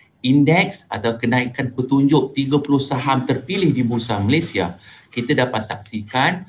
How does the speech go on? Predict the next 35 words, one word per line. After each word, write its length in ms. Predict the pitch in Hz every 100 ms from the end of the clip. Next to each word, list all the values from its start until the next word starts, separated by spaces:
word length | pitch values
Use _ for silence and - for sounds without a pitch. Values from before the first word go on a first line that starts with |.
| - _ -
bahawa, 640 | 107 107 107 107 104 104 101 - - _ _ 87
ha, 240 | 87 80
siapa 320 | - 147 196
yang 80 | 165
masuk 160 | 127 -
pasaran. 480 | 110 107 92 - -
Ha, 960 | 87 117 131 135 135 131 127 117 110 104
kita 240 | 117 127
dapat 320 | 127 127 127 123
lihat 400 | 131 143 113 -
sebenarnya, 720 | 110 113 113 143 196 240 - _ _ _ 95
ha, 160 | 92
semalam 480 | 92 107 107 143 180
kenapa 180 | 143 135 131
indeks 240 | 127 123
naik 140 | 123 117
banyak. 420 | 113 147 196 147
Ini 40 |
biasa, 320 | 175 220 202 131
dia 160 | 185
kalau 160 | 185 185
indeks 320 | 180 185 180
naik 320 | 185 196 208
ni 160 | 220 190
biasanya 320 | 170 165 208
dua 300 | 190 247 208
je. 140 | 117 - - - -
Dia 160 | 165 202
bukan 320 | 190 196 190
pelibatan 520 | 180 175 175 175 170 170
pelabur 320 | 160 156 165
runcit 320 | 202 240 135
tetapi 240 | 160 180
pelibatan 720 | 180 165 160 151 156 208 240 -
pelabur 440 | 156 147 147 170